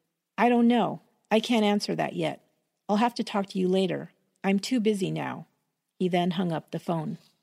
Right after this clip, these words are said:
Police had begun firing bullets into the building with no surrender from Unruh.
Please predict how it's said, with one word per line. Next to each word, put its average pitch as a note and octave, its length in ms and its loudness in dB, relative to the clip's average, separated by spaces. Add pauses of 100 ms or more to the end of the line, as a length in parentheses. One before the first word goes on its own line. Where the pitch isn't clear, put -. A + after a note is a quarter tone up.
(1200)
Police B3+ 360 2
had C4 140 4
begun G3 300 2
firing F#3 380 2
bullets G3+ 340 2
into F3 200 -2
the E3+ 100 -4
building E3+ 400 0
with E3 180 -6
no F3+ 140 2
surrender F3 460 -2
from D#3+ 220 -8
Unruh. F3 460 -2